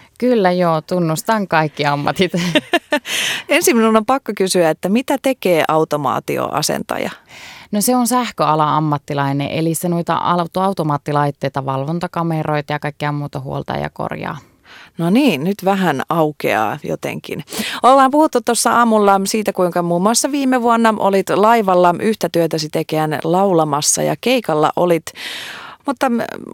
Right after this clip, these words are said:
Speaker 2: oletko esimerkiksi noita sairaanhoitajan töitä tai musiikki-,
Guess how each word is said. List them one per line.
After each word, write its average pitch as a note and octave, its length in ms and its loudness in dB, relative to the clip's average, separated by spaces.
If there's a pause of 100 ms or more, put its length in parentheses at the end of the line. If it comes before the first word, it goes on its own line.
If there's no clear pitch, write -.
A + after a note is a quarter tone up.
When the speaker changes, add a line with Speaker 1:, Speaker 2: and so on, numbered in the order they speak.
Speaker 2:
oletko B3+ 300 -2
esimerkiksi G#3+ 440 0
noita G#3 200 0
sairaanhoitajan E3+ 920 0
töitä D#3 460 0
tai D3+ 160 -2
musiikki-, D#3+ 520 -2